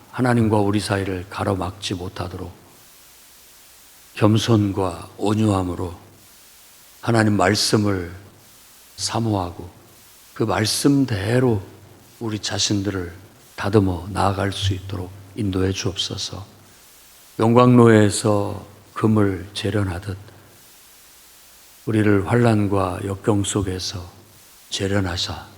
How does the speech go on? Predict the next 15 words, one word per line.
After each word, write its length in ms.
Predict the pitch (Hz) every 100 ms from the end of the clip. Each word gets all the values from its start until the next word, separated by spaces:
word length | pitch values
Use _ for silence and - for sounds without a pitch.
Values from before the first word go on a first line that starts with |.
| - - - - - - -
부정한 440 | - 104 107 104 98
모든 320 | 101 110 113
것들을 480 | 110 - 104 104 98
다 360 | 95 95 95
떨어내시고 800 | 135 139 123 95 92 - 90 90 - - - - - - -
거룩하고 960 | - 98 107 107 - - - 95 - - - - - - - -
하나님이 500 | 117 110 101 98 90
기뻐하시는 800 | - 110 - 113 101 - 95 90 87
모습으로 680 | 92 95 - 95 90 98 131 - - - - -
하나님 340 | 120 110 101
백성답게, 840 | 101 101 - 113 104 90 - - - - - -
하나님의 460 | - 117 107 101 95
자녀답게 720 | - 104 110 95 87 - 82 - - - -
세워지게 640 | - - 131 113 104 101 101
해 280 | 90 104